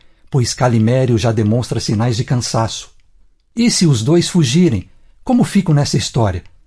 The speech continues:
irritou-se Ernesto. "Calma, Ernesto. Saber esperar também é caminho para a vitória, enquanto a impaciência é estrada para dolorosos tropeços." "Eu sei disso, seu Augusto,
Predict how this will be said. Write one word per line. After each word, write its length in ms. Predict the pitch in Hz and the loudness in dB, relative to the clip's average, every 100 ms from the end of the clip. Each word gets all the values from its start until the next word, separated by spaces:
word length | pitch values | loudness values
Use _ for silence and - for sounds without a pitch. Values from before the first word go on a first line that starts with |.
| _ _ - | _ _ 0
irritou-se 640 | 123 139 - 117 117 139 | 0 0 0 -2 0 -2
Ernesto. 580 | 123 101 92 - - - - - - - _ _ | 0 0 -2 -6 -14 -20 -20 -20 -20 -20 _ _
"Calma, 460 | - 120 110 92 92 | -2 0 2 0 -2
Ernesto. 560 | 98 113 101 - - - - _ _ _ - | 0 0 0 -4 -14 -20 -20 _ _ _ -10
Saber 440 | - 135 160 165 | -4 0 2 2
esperar 580 | 151 - 113 110 123 - - - - | 0 0 2 2 0 -4 -14 -20 -2
também 340 | 156 143 175 | 2 4 4
é 40 | 160 | 2
caminho 500 | 156 120 143 170 147 | 2 2 4 4 2
para 180 | 139 139 | 2 2
a 40 | |
vitória, 560 | 123 - 127 120 87 78 - _ _ - | 0 -2 0 0 -2 -8 -20 _ _ -2
enquanto 540 | 117 - 156 170 151 | -2 2 2 2 2
a 40 | 117 | 0
impaciência 1040 | 104 - - - 135 110 123 - - 104 - - _ | -2 -2 -2 0 0 0 0 -2 -6 -8 -12 -20 _
é 80 | 156 | 0
estrada 560 | 151 - 143 131 131 123 | 0 0 0 2 2 0
para 280 | 127 120 | 0 0
dolorosos 720 | 101 120 110 107 139 151 151 - | 0 2 2 2 2 2 0 0
tropeços." 800 | 151 147 110 95 - - - - - _ _ _ _ _ _ - | -2 0 -2 -4 -6 -12 -14 -20 -20 _ _ _ _ _ _ 0
"Eu 200 | 208 175 | 2 2
sei 280 | - 165 | 2 2
disso, 380 | 120 135 185 - | 2 2 2 0
seu 200 | - 117 | 0 0
Augusto, 480 | 107 98 113 - | 0 0 -2 -4